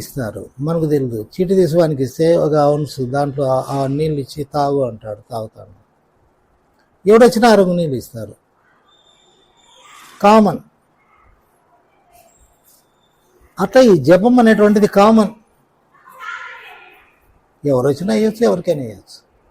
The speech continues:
కానీ నీలో ఎంతటి పవిత్రత ఉంది, ఏ అర్హత ఉంది, నువ్వు ఏం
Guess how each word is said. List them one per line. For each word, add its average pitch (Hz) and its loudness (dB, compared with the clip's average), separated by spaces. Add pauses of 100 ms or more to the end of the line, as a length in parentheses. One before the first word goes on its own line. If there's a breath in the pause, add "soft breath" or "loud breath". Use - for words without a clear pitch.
(800)
కానీ 117 -8 (2250)
నీలో 202 4 (220)
ఎంతటి 180 0 (120)
పవిత్రత 185 -2 (180)
ఉంది, 139 -2 (240)
ఏ 165 -4 (200)
అర్హత 165 -2 (160)
ఉంది, 123 -10 (580)
నువ్వు 185 0 (100)
ఏం 196 0